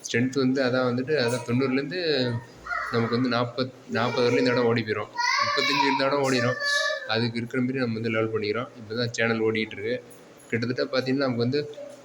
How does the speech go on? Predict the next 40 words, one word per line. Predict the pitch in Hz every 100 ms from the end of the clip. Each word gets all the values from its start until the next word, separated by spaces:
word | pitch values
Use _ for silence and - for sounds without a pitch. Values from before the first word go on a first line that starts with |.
| - -
முந்நூற்றி | 135 151 139
அறுபது | 139 131
சேனலுக்கு | 127 135 135 117
பக்கமா | 120 123 123
வந்துகிட்டு | 117 113 110
இருக்கோம். | 104 104 127 139 -
இப்படி | 117 110 104 -
சேனல் | - 127 139
ஓடி | 131 127 139 135
தானா | 123 127
நின்ன | 135 123 123
உடனே | 120 117 143 170 - - - - - - - -
குவாலிட்டி | 131 131
ஸ்ட்ரென்த் | 127 123 120 117
முடிஞ்சிரும். | 113 123 120 113 117 - - - - - - - - - - - - - - - -
குவாலிட்டி | 123 131 135
ஸ்ட்ரென்த் | - 123 120
கரெக்டா | 110 117
பார்த்துட்டு | 120 113 117
நம்ம | 131 117 110
ஓடிடலாம். | 110 107 107 127 - -
இது | 113 110
வந்து | 110 117
ஆப்ரேட்டருக்கு | 110 110 123 120 107 104
உள்ள | 101
சிக்னலு. | 98 107 107 107 127 - - - - -
அப்படி | 95 110
இல்லைன்னா, | 120 147
கஸ்டமர் | - 110 151 151
வந்து | 143 143
வீட்டுல | 135 135 135
சிக்னல் | 131 135 139
நம்ம | 127 117
செக் | 120 120
பண்றோம் | 135 127 127
அப்படின்னா, | 110 110 117
அப்படி | 143 - 117 117
இது | 110 120
மூலியமா | 123 131 131
பார்த்துக்கலாம். | 117 113 117 131